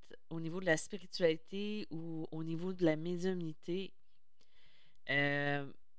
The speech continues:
c'est de ne pas tenter de convaincre une personne qui est sceptique,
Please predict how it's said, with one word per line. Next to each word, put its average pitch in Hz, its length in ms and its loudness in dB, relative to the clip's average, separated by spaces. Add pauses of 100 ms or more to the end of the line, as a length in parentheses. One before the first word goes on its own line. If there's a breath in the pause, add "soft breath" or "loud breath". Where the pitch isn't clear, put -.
(300)
c'est 214 260 4
de 208 120 8
ne 220 80 6
pas 240 240 4
tenter 190 540 4
de 165 140 2
convaincre 160 840 2 (120)
une 160 180 0
personne 151 560 -2
qui 156 140 -8
est - 20 -4
sceptique, - 760 -4